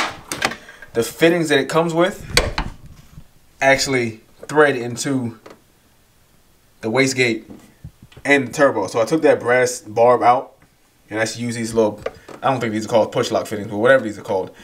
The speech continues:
You can just use these instead of, like, the ones that come with it or even the brass, and it makes installing this a lot easier. And of course, you know, you can't just pull these out. You actually have to push in on this part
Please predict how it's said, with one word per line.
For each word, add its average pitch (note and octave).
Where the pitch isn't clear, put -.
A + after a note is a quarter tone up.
You C#3
can D#3
just B2+
use C3
these B2
instead A2+
of, A2
like, A2
the A2
ones A#2+
that A2
come C3
with A2+
it G#2+
or G#2+
even G#2
the F#2+
brass, G#2+
and A2
it A2
makes A2
installing G#2+
this G2+
a F#2+
lot G2+
easier. F#2+
And G#2
of G#2
course, B2+
you B2+
know, A#2+
you A2
can't C3+
just B2
pull C3
these G#2+
out. G#2
You A#2+
actually A#2+
have A2
to A2+
push C3
in B2
on G2+
this G#2
part -